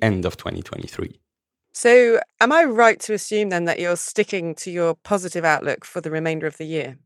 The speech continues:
Speaker 1: Well, I would be lying if I said that this continuous rise in interest rates wasn't making us a little bit nervous.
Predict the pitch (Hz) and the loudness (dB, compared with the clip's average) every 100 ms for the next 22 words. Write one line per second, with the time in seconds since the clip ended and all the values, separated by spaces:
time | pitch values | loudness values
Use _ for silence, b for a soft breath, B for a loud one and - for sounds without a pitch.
0 | _ _ _ _ _ - 123 127 131 117 | _ _ _ _ _ 4 6 6 4 2
1 | 113 98 104 104 98 - 98 - 92 - | 4 4 4 2 0 0 0 0 -2 -2
2 | 90 _ - 87 - 98 - 101 98 92 | -6 _ -8 -6 -6 -6 -2 0 0 0
3 | - 87 90 90 87 - 90 - 85 82 | 2 2 2 0 -4 -4 -8 -2 -2 -2
4 | - 87 95 101 - 92 - 90 87 - | -8 0 0 0 -2 -2 -2 -4 -4 -6
5 | 87 87 92 107 104 92 95 92 98 - | -6 -2 -2 0 -2 0 0 0 -2 -4
6 | - | -12